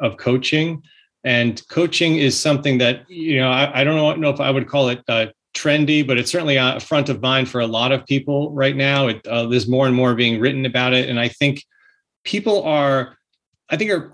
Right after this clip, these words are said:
familiar with the idea of, uh, you know, a, a senior executive working with a coach or a C E O or even from some other industry. But, um, but I think it's becoming more, more and more common for people in the early or middle part of their career in, in academic medicine to seek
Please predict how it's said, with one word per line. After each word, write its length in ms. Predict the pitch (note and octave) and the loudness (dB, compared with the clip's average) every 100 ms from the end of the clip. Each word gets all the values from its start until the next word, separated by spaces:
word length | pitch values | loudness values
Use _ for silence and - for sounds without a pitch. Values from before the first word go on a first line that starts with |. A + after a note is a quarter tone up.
| - | -4
familiar 320 | D3+ D3+ E3 | 0 2 2
with 140 | D#3 | 0
the 100 | C#3+ | 0
idea 400 | C#3 B2 C#3 C#3 | 0 0 0 0
of, 180 | B2+ G#2 | -2 -4
uh, 280 | A#2+ A#2 A#2 | -4 -4 -6
you 60 | C3 | -4
know, 120 | A#2 | -4
a, 100 | A#2+ | -4
a 80 | - | -6
senior 400 | - D#3 D3 C3+ | -4 0 2 2
executive 760 | B2 G2+ B2+ B2+ B2 A#2+ A#2 G#2 | 2 2 -2 0 0 0 0 -4
working 280 | B2 B2 A#2+ | -6 -2 0
with 140 | A#2+ | 0
a 60 | A2+ | -2
coach 520 | - C#3+ B2+ B2 - | 0 2 4 2 -2
or 200 | A2+ G#2+ | -2 -2
a 40 | |
C 280 | G#2 C#3+ B2 | -2 -2 0
E 60 | B2 | 2
O 180 | A#2+ A#2 | 2 2
or 100 | B2 | 0
even 220 | B2 A2+ | -2 -6
from 160 | - | -10
some 180 | A2 B2+ | -4 0
other 160 | B2 B2 | 2 2
industry. 460 | C3 A#2+ - B2 | 0 0 0 0
But, 360 | A2+ A#2+ A2+ - | 0 0 -2 0
um, 340 | A2+ A2 A#2+ - | 0 0 -4 -2
but 120 | C3+ | 0
I 60 | C3 | 0
think 140 | G3 | 0
it's 120 | G3+ | -2
becoming 400 | - D#3+ E3 C#3+ | -2 -2 2 2
more, 380 | C3 D3 C#3 - _ _ _ _ | 2 2 0 -4 _ _ _ _
more 260 | C3 E3 G#3+ | -4 -2 -2
and 80 | |
more 180 | D#3+ B2+ | 0 -2
common 420 | - B2+ B2+ B2 | -2 -4 -2 -2
for 160 | A2+ B2 | -2 -6
people 560 | - D3+ D3 C3 A#2+ - _ _ _ | -2 -2 0 0 -2 -6 _ _ _
in 160 | D3+ C#3 | -2 2
the 180 | C3 B2 | 2 0
early 340 | C#3+ D3+ C#3+ | 0 2 2
or 140 | C3+ B2 | 0 0
middle 220 | C#3+ C#3+ | -2 -2
part 200 | C#3+ C3+ | -2 -2
of 60 | |
their 180 | B2 A#2 | -2 -6
career 600 | - C3 C#3 C#3 C3+ C3 | -8 -2 0 2 2 0
in, 260 | C3 B2+ B2+ | -2 -6 -4
in 160 | C3+ | -2
academic 480 | C3 C3 C3 C3 - | -2 0 0 0 0
medicine 520 | D#3 D3+ - C3+ B2 A#2+ | 2 2 2 2 2 0
to 160 | A#2+ | -2
seek 360 | A2 - C3 | -2 0 0